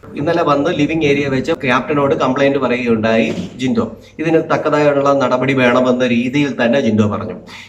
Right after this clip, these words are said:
എന്നാൽ ഇതിനെ മറ്റുള്ള മത്സരാർത്ഥികളൊക്കെ ജിൻഡോയുടെ മുകളിലേക്ക് നേ-, തട്ടിക്കേറി.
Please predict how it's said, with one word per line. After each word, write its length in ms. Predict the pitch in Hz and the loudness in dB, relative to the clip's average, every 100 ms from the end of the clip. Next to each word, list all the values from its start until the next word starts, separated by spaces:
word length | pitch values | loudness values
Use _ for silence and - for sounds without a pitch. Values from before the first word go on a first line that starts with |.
| - | -4
എന്നാൽ 200 | 180 196 | 0 2
ഇതിനെ 580 | 175 180 185 185 180 - | 4 4 2 2 0 -2
മറ്റുള്ള 460 | 156 156 156 170 160 | -2 -2 -2 -2 0
മത്സരാർത്ഥികളൊക്കെ 880 | 151 151 151 147 156 151 139 139 | 0 0 0 -2 -2 0 0 0
ജിൻഡോയുടെ 560 | 143 123 135 135 143 139 | -4 -4 -4 0 0 2
മുകളിലേക്ക് 560 | 135 135 135 139 139 127 | 0 -2 -2 -4 -4 -2
നേ-, 260 | 123 123 - 131 - | -2 -2 -8 -12 -6
തട്ടിക്കേറി. 580 | 117 120 113 110 101 98 | -4 -2 -2 -2 -2 -4